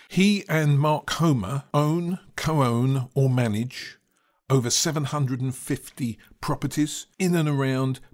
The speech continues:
Peterborough and Cambridgeshire. And they also own a property education training company which stages over six hundred events a year. So what I learned from Rob was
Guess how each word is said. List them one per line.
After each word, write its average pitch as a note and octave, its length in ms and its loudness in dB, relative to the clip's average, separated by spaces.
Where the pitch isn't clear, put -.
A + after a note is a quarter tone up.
Peterborough B2+ 640 -2
and A2 160 -6
Cambridgeshire. B2+ 880 -4
And C#3+ 180 4
they C#3+ 200 4
also D3+ 500 2
own B2 400 2
a A2+ 300 -2
property B2+ 760 -2
education A#2+ 760 -2
training D3 500 0
company B2 600 -4
which - 540 -4
stages B2+ 560 0
over B2 300 4
six - 320 -4
hundred G#2+ 340 -2
events G2 500 -4
a C3 60 -4
year. A2 440 -8
So - 180 0
what F#3 200 2
I F3+ 60 4
learned G#3+ 320 2
from D3 260 0
Rob C3+ 260 0
was B2 840 -4